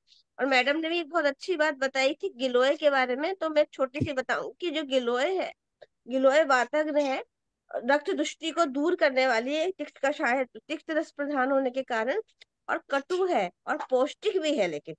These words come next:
इसकी खासियत ये भी है, तो ये वात रक्त में जो है वो व्याधि प्रतिनिधि द्रव्य माना गया है। और व्याधि प्रतिनिधि द्रव्य के कारण इसका जो हम यूज कर सकते हैं, वो गुड़ुची को हम चूर्ण के रूप में भी यूज कर सकते हैं, गुड़ुची को सत्व रूप में यूज कर सकते हैं, गुड़ुची का क्वाथ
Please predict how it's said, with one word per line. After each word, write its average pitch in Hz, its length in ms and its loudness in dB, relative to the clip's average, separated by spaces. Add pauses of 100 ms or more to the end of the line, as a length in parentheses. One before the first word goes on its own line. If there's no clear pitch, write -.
(100)
इसकी 302 220 -6
खासियत 302 480 -2
ये 254 200 2
भी 330 200 -4
है, 339 240 0
तो 311 140 -6
ये 311 160 -4
वात 262 340 2
रक्त 285 240 -2
में 330 180 -4
जो 269 100 -2
है 339 140 0
वो 359 140 0
व्याधि 294 440 2
प्रतिनिधि 269 460 -2 (400)
द्रव्य 226 300 0
माना 196 280 0
गया 180 180 -2
है। 160 160 -10 (640)
और 233 140 2
व्याधि 233 300 2
प्रतिनिधि 311 380 -2
द्रव्य 277 300 0
के 294 80 -6
कारण 277 340 0
इसका 285 360 -4
जो 302 140 0
हम 330 80 -2
यूज 277 300 -2
कर 302 140 0
सकते 247 320 -6
हैं, 320 100 2
वो 349 140 -2
गुड़ुची 262 420 0
को 349 120 -2
हम 349 100 2
चूर्ण 285 420 0
के 359 100 -2
रूप 311 240 -2
में 311 120 0
भी 302 140 -2
यूज 311 160 -4
कर 294 140 -2
सकते 302 340 -4
हैं, 320 140 -2
गुड़ुची 254 360 -4
को 330 120 -4
सत्व 285 460 -4
रूप 311 260 -4
में 311 120 -2
यूज 294 220 -4
कर 294 140 -4
सकते 302 320 -8
हैं, 320 120 -4
गुड़ुची 262 380 -2
का 311 120 -2
क्वाथ 208 320 -2